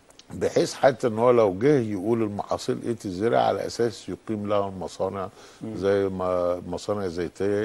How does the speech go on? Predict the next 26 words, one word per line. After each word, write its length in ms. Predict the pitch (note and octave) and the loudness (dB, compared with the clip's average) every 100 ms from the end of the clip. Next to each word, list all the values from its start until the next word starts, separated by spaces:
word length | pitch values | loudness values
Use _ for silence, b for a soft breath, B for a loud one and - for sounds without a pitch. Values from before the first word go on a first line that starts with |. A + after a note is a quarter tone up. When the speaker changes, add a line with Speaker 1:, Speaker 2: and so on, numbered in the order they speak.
| A2+ | -2
Speaker 1:
يزرع 280 | G2 F#2 A#2 | -4 0 0
محاصيل 500 | E2+ - D2+ - F2+ | 0 -8 -10 -8 -10
زيتية، 640 | E2 D2 - G2 A2+ B2 - B B B | -8 -10 -4 0 0 -2 -10 B B B
Speaker 2:
مم. 60 | G#2+ G2+ | -14 -12
Speaker 1:
آه، 640 | - G2 F#2 F#2 F2+ F2 E2+ | -4 -2 0 -2 -2 -4 -6
فاكهة 380 | - G2 G2 F#2+ | -2 -2 0 -4
وكلام 320 | E2+ - F2+ | -4 -4 -4
من 260 | F#2 F#2 F#2 | -6 -8 -6
ده، 80 | F2 | -8
التجفيف 640 | - F2+ - - F#2 D#2+ | -8 -12 -12 -8 -8 -6
بتاع 240 | D#2+ - D2+ | -8 -4 -6
الفاكهة 600 | D2 F2 E2+ - D#2+ E2 - - | -4 -6 -6 -8 -10 -10 -14 -12
Speaker 2:
مم. 160 | A2 F#2+ | -10 -6
Speaker 1:
والعصائر 720 | D#2+ E2 C2+ - F#2 F2+ E2 | -4 -2 -2 0 2 2 0
والحاجات 440 | D#2+ - - - F2 - | -8 -12 -16 -18 -18 -18
دي. 80 | - - _ - | -20 -20 _ -16
Speaker 2:
مم. 140 | G#2 F2 _ _ _ _ _ - B B B B - | -16 -16 _ _ _ _ _ -20 B B B B 2
Speaker 1:
بعد 340 | F#2 D3 D#3+ | 10 10 10
كده 260 | C3 D3 C#3+ | 2 2 0
الدراسة 420 | G#2+ G#2+ C3 A#2 | 4 4 4 2
بتاع 260 | - G2+ F#2+ | 2 4 4
معهد 340 | A#2 B2+ A2 | 2 -2 -4
الأراضي، 460 | F2 F2+ G2 F2+ F2 | -2 4 4 4 -2
يعني 220 | D#2 F2+ | -2 -4
أنا، 300 | F#2 E2 F#2 | -6 -8 -8
أنا 160 | F2+ | -8